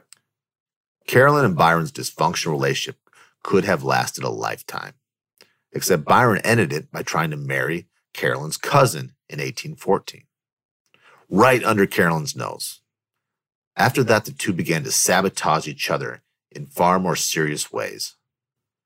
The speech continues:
They started spreading nasty rumors about each other in public. After Carolyn accused Byron of criminal incest and of corrupting young boys, there would be no reconciling.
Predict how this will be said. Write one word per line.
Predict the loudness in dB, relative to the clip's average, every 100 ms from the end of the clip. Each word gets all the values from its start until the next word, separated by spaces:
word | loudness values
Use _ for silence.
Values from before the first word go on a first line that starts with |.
| _
They | -2
started | 2 0 0
spreading | -4 -2 4 4 4 2
nasty | 2 0 -2
rumors | -6 -6 -6 -8 -10 -16 _ _
about | -4 0 0
each | 0 -4
other | -4
in | -6
public. | -6 -8 -8 -12 -18 _ _ _ _ _ _ _ _ _ _ _ -18 -18 _ _ _ _ _ _ _ _ 0
After | 0 0
Carolyn | -2 2 2 0
accused | -4 -6 -6 -2
Byron | 0 0 -2 -8 -16 _ -20
of | -20
criminal | -4 0 2 2
incest | 0 -2 -4 -4 -10 -16 _ _ _ _ 2
and | 4 4
of | 0
corrupting | 0 0 0 -2
young | -2 0
boys, | 0 0 -2 -4 -12 _ _ _
there | 0
would | 2
be | 2
no | 0 2 4 2 -2 _ 2
reconciling. | 2 2 -2 -2 -2 -6 -14